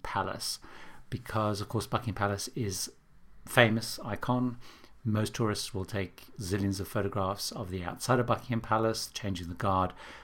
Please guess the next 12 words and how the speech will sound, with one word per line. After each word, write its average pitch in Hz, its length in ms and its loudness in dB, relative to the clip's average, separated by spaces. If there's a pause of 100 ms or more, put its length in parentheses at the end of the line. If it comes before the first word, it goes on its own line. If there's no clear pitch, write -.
(100)
but - 200 0
you 117 40 2
can 151 380 0
actually, 113 640 -6 (440)
with 127 180 6
some 139 160 2
planning, 92 480 2 (320)
get 123 240 2 (220)
inside 120 480 4
of 85 60 -6
Buckingham 90 340 -6
Palace 92 500 -4